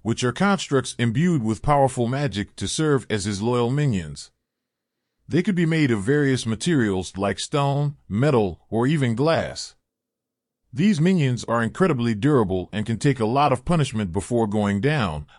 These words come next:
but also lack the intelligence to act independently. Six, humanoids. Alex could have enslaved or mind-controlled a group of humanoids such as orcs, goblins,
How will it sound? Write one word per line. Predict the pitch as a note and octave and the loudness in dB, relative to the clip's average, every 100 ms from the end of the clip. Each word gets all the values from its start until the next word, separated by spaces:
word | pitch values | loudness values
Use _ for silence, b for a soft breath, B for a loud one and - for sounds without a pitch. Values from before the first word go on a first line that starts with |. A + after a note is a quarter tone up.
| b | b
but | A2+ | 2
also | F3 G3+ C3 | 4 4 2
lack | A#2+ A#2+ A#2 | 0 0 -2
the | A2 | -2
intelligence | G2+ G2 D#3 C3 G#2 G2+ - | -2 0 0 0 -2 -6 -6
to | A2+ G#2 | -6 -2
act | C3+ C3 | -2 -2
independently. | A2+ A2 C#3+ D#3+ A2+ E2+ D2+ - _ - | -4 -2 0 0 0 -4 -10 -16 _ -10
Six, | - G#3+ F#3 - - - _ - | 0 4 4 2 -10 -14 _ -2
humanoids. | G3 A3 D#3+ A2 G2 F2+ - _ - | 2 4 4 2 0 -4 -10 _ -2
Alex | D#3 D3+ - | 0 0 -4
could | - E3+ | -2 2
have | C#3 A#2 | 2 2
enslaved | A2 - D3+ D3+ C#3+ | -4 -2 0 0 0
or | A2+ | -2
mind-controlled | A#2 B2+ C#3+ A#2+ - A2 - C#3 C3+ A2+ | -2 -2 -2 -4 -4 -6 0 4 4 2
a | |
group | G2 C3+ C3 | 0 0 0
of | A2 | -2
humanoids | C#3+ D3+ A#2+ G#2+ G2+ - | 0 2 2 0 -2 -4
such | - A2+ | -4 -2
as | G#2+ F2+ | -2 -2
orcs, | D3 D#3+ - - _ _ | 0 0 -4 -14 _ _
goblins, | B2+ D3+ G#2+ G2 F2+ | -2 0 0 -2 -4